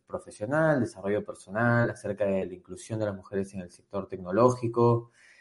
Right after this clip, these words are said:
Creo que va-, vamos a tener muchísimas cosas de qué hablar,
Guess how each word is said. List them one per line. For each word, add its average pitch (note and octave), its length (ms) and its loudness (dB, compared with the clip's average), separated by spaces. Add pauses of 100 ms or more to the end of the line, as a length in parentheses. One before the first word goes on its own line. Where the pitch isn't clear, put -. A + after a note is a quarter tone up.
(160)
Creo C#3+ 180 6
que B2 100 8
va-, A2+ 380 10
vamos A#2+ 340 6
a F#2+ 280 2
tener A2 280 0
muchísimas A#2 680 -2
cosas A#2+ 300 0
de G#2 120 0
qué A2 100 2
hablar, A2 420 4